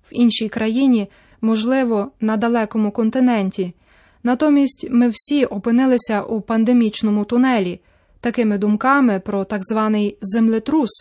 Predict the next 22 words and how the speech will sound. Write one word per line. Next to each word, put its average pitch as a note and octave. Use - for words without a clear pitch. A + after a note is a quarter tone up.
що -
сколихнув A3
увесь A3
світ A#3+
під G#3
виглядом G#3
коронавірусу, B3
ділиться B3
у A3
цій A3+
книзі B3
Святіший A3
Отець. G#3
Констатуючи C4
трагічні B3
події, A#3
що G3+
розпочалися G#3+
дві G3
тисячі A3
двадцятого G#3
року, B3+